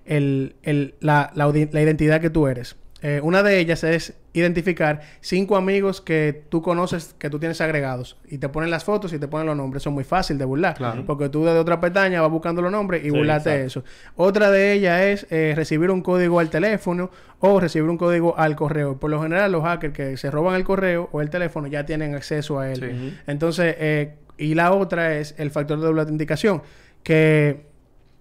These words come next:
Speaker 1: es muy fácil de burlar, no, no voy, puedo dar esos detalles porque entonces ya ahí sí pondría en riesgo,
Speaker 3: Ujú.
Speaker 1: eh, otras cosas.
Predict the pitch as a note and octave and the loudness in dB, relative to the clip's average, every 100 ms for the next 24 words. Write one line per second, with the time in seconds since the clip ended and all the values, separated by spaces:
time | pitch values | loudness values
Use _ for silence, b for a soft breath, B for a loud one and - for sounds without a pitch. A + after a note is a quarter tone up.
0 | - D#3+ F#3+ F#3+ F#3 F#3 F3+ F#3 D#3 C#3+ | -4 2 4 4 2 2 2 2 0 -2
1 | C#3 C#3+ D3+ D3 D#3 D#3 D3+ D#3+ D#3 C#3+ | -2 2 2 2 4 4 4 2 2 0
2 | C3+ C3 C3 C3 C3+ D3 C#3 C#3 D#3 D3 | -2 -6 -6 -6 -4 -2 -2 -2 -4 -4
3 | C#3 C#3+ C#3+ C3+ C#3 C3+ C3+ C3 B2 C#3 | -2 0 -2 -2 -4 -2 -4 -4 -6 -10
4 | G#3 C#3+ C#3 D#3 E3 - C#3 B2+ D3 | -8 -6 -2 0 0 0 -6 -6 -12